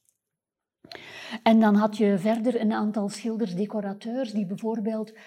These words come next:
de zalen van het paleis op de Koudenberg herschilderden als er een feest was. Verder was daar voor Breugel totaal geen concurrentie.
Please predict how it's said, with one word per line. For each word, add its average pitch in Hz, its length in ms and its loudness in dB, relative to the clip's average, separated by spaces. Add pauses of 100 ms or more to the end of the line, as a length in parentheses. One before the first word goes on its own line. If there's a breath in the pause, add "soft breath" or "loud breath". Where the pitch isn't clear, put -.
(120)
de 202 100 0
zalen 190 380 0
van 190 140 -2
het 175 120 -4
paleis 196 380 -6
op 170 120 -6
de 170 80 -6
Koudenberg 196 720 -4
herschilderden 190 800 -4
als 202 240 -8
er 202 80 -6
een 185 120 -4
feest 190 460 -10
was. - 420 -20 (640 loud breath)
Verder 220 520 -6 (440 soft breath)
was 190 320 -2
daar 196 440 0
voor 196 220 0
Breugel 208 540 0
totaal 247 520 -6
geen 226 280 -4
concurrentie. 226 920 -6